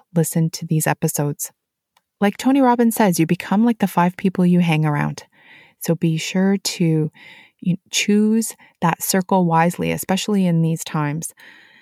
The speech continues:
You know, it's the small things, the small things, the way you talk to yourself,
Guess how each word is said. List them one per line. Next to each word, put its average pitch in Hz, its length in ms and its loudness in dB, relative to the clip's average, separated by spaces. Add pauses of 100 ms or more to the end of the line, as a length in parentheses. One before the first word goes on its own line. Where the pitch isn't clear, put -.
(760)
You 294 80 2
know, 277 200 2
it's - 180 -4
the 240 120 0
small 196 580 2
things, 160 680 -4
the 185 100 -4
small 220 340 2
things, 156 480 -2
the 180 100 0
way 185 240 2
you 214 200 2
talk 190 380 -2
to - 120 -4
yourself, 160 600 -4